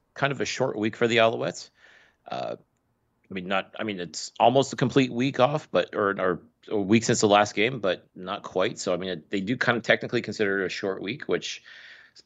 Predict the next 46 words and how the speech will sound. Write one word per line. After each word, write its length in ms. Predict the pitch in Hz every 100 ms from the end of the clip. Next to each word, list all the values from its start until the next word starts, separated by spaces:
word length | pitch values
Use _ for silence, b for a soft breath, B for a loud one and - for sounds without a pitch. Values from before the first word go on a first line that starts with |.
| -
kind 160 | 113
of 80 | 104
strange, 420 | - 101 98 107
but 220 | - 95 - _ _
okay, 260 | 95 - 98
that's 180 | 90 -
just 240 | 90 - _ -
the 80 | 95
way 160 | 90
it 80 | 82
is. 280 | 82 - - B B B B B
Uh, 300 | - 95 92 87 - _ -
but 140 | 98
yeah, 140 | 120
there's 140 | 98 92
definitely 300 | 135 131 104
a 20 |
lot 160 | 101 98
of 60 |
concern, 500 | - 107 95 95 92
uh, 240 | 87 85 85
when 140 | 92
it 40 | 92
comes 260 | 90 -
to 180 | 90 87
Fajardo, 500 | 82 90 92 95 92
Stanback, 560 | - 92 90 90 90 92
and 80 | 85
a 20 |
couple 260 | 95 92
of 60 | 90
other 140 | 92
guys. 400 | 85 80 82 95
And 500 | - 85 85 82 82 - - _ _ _ _ _ _ _ _ _ _ -
it, 200 | 110 - - -
uh, 200 | - - - - - _
it, 160 | 110 -
it's 180 | 117 110
so 200 | 139 120
interesting, 420 | 117 117 98 90
especially 320 | - 127 120
since 240 | 104 113 -
this 160 | 104
past 280 | - 104 -
Saturday's 380 | 101 107 107 87
game 300 | 90 82